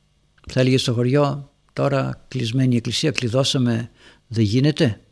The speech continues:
Άρα λοιπόν είναι πάρα πολλά πράγματα τα οποία δεν κατανοούμε ως άνθρωποι, γιατί ο καλός Θεός τα έχει βάλει έτσι. Θα πει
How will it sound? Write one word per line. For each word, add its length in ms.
Άρα 220
λοιπόν 280
είναι 140
πάρα 600
πολλά 280
πράγματα 580
τα 120
οποία 480
δεν 320
κατανοούμε 760
ως 240
άνθρωποι, 580
γιατί 380
ο 80
καλός 320
Θεός 460
τα 80
έχει 160
βάλει 280
έτσι. 300
Θα 140
πει 360